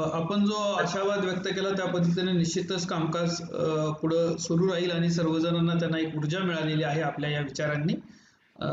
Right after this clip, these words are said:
आपली ज्या वेळेला एबीपी माझाच्या, माझा कट्टावर मुलाखत झाली त्यावेळेला संपूर्ण महाराष्ट्रातल्या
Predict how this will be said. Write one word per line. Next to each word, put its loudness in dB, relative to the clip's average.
आपली -2
ज्या -2
वेळेला 0
एबीपी 2
माझाच्या, 0
माझा 0
कट्टावर 0
मुलाखत 0
झाली 0
त्यावेळेला -2
संपूर्ण 0
महाराष्ट्रातल्या -2